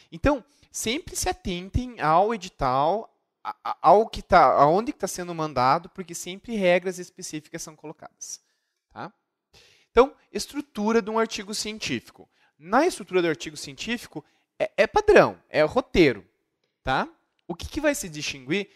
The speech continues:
principalmente um e do outro, é a parte do corpo do texto.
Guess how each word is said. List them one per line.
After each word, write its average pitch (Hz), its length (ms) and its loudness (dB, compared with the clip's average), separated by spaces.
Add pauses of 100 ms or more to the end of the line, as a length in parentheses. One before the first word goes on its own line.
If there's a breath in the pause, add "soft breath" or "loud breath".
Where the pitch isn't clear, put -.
(160 soft breath)
principalmente 190 840 -4
um 190 240 -8
e - 20 -8
do 131 160 -10
outro, 165 460 0 (180 soft breath)
é - 80 -2
a 208 80 2
parte 185 340 2
do 202 120 -16
corpo 175 420 0
do 185 100 -18
texto. 113 560 -4